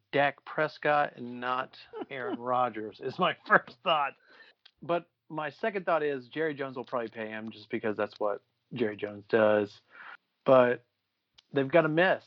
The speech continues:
Speaker 1: in Dallas. They've gotta figure out how to pay all three of those guys, and they all want max contracts. So, um, yeah, turning down thirty million for a guy that's been slightly above average so far in his career, uh, seems kinda crazy to me.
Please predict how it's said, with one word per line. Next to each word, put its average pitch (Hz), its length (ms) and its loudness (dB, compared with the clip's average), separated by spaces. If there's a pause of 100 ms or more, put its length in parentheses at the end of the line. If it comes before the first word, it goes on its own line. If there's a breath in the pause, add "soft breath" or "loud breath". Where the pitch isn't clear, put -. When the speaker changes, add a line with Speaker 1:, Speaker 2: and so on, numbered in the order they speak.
(140)
Speaker 1:
in 120 160 -8
Dallas. 110 360 -4
They've 120 120 -8
gotta 131 160 -4
figure 135 320 -2
out 127 80 0
how 127 60 -6
to 123 60 -4
pay 127 200 -4
all 123 160 0
three 127 200 -4
of 120 60 -4
those 113 160 -4
guys, 117 420 0
and 107 80 -10
they 110 60 -6
all 110 140 -4
want 110 180 -10
max 107 280 -12
contracts. 104 600 -8
So, 104 300 -2 (800 loud breath)
um, 117 480 2 (520)
yeah, 135 240 2 (120)
turning 185 240 0
down 147 140 -2
thirty 139 220 0
million 117 500 -4 (580)
for 113 480 -2
a 127 80 -4
guy 127 160 2
that's 120 200 -4
been 113 520 -4 (240)
slightly 196 400 4
above 127 280 4
average 110 640 0 (400)
so 113 300 -8
far 113 160 -2
in 107 60 -8
his 107 140 -12
career, 107 520 -4 (680 loud breath)
uh, 117 260 -2 (200)
seems 120 220 -6
kinda 110 180 -2
crazy 101 300 0
to 98 140 -12
me. 98 180 -8